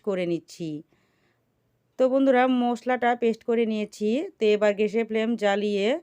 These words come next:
কড়াইটা বসিয়ে দিলাম। তো কড়াইটা গরম করে নিয়ে দিয়ে দিচ্ছি পরিমাণ মতো সর্ষের তেল। তেলটা কিন্তু একটু কমই দিয়েছি। তারপর দিয়ে দিলাম শুকনো দুটো লঙ্কা আর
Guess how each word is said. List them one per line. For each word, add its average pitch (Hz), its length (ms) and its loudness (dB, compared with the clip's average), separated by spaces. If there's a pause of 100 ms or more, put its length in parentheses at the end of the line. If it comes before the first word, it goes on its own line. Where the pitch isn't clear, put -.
(400)
কড়াইটা 214 400 2
বসিয়ে 202 420 -2
দিলাম। 190 380 0 (460)
তো 220 80 -4
কড়াইটা 240 380 2
গরম 233 300 0
করে 233 240 2
নিয়ে 226 300 0 (300)
দিয়ে 214 220 2
দিচ্ছি 208 320 -6
পরিমাণ 214 460 -2
মতো 202 340 -4
সর্ষের 202 440 -6 (120)
তেল। 202 280 0 (540)
তেলটা 240 300 0
কিন্তু 247 280 -4
একটু 240 220 -4
কমই 226 360 0
দিয়েছি। 208 540 -2 (580)
তারপর 208 340 -2
দিয়ে 220 220 0
দিলাম 220 260 -2
শুকনো 220 420 -6
দুটো 208 300 -2
লঙ্কা 202 460 -2 (680)
আর 190 300 0